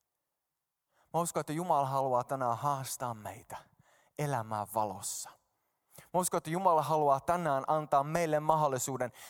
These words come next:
tuoda hänen eteen ne asiat, jotka hän jo oikeasti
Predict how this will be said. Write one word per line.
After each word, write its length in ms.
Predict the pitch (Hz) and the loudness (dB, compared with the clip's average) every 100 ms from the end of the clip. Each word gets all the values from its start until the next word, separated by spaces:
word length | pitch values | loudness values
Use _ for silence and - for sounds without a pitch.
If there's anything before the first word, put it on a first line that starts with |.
| - - | -16 -2
tuoda 440 | 233 233 196 165 127 - | 4 6 6 6 2 -2
hänen 400 | 190 208 190 170 | -2 0 0 0
eteen 440 | 170 160 - 139 143 | 0 -2 -2 0 0
ne 120 | 165 | 2
asiat, 680 | 170 151 - 131 117 - - _ _ _ _ - | 2 2 0 -2 -4 -10 -20 _ _ _ _ -8
jotka 220 | 127 - | -8 -4
hän 240 | 120 143 139 | -4 -4 -2
jo 140 | 120 | 2
oikeasti 440 | 123 120 113 - | 2 0 -6 -6